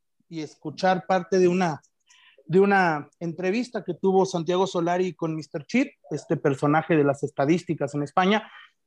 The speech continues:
donde hace referencia a que el formato, eh, vuelve un poco azaroso el ganar el título. Yo la verdad, pues, creo que no lo comparto y sobre todo tomando en cuenta que, pues, el equipo fue líder con treinta y cinco puntos y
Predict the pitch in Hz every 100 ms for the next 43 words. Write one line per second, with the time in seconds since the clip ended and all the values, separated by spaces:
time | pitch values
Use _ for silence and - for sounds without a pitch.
0 | - 170 180 175 170 170 170 - - 180
1 | 240 220 196 208 254 - 202 190 170 190
2 | 185 214 220 247 247 _ _ _ 170 170
3 | 170 165 226 233 214 240 - 233 - 185
4 | 202 247 - 185 175 165 175 190 208 180
5 | 220 208 202 175 - _ _ _ - 143
6 | 196 254 196 220 214 180 170 202 220 214
7 | 226 196 160 190 196 214 180 165 151 208
8 | 208 - 175 190 208 202 208 - 156 -
9 | 160 156 175 190 208 180 160 _ _ -
10 | 190 220 190 185 190 165 147 147 156 151
11 | 185 180 190 226 220 208 240 _ _ _
12 | _ _ - 156 156 156 151 151